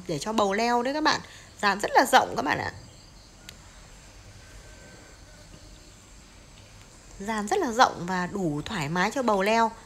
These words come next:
Thế còn ở bên kia mình cũng đã trồng thêm mấy cái cây su su rồi. Đấy, mình sẽ trồng thêm mấy cây su su rồi. Và sắp tới thì bầu với su su sẽ leo kín giàn nha các bạn.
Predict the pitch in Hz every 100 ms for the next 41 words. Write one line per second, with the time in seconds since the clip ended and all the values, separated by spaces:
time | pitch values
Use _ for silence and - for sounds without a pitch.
0 | - 220 233 240 190 160 190 208 240 233
1 | 208 175 175 214 240 - 240 185 214 233
2 | 214 196 240 285 269 247 254 233 285 277
3 | 254 226 180 - - - 180 196 240 220
4 | 180 233 202 202 214 202 208 247 247 220
5 | 247 233 220 170 165 165 165 - 170 -
6 | - 190 202 233 185 185 175 190 233 247
7 | 233 214 202 240 214 - 214 294 294 226
8 | 190 214 220 269 233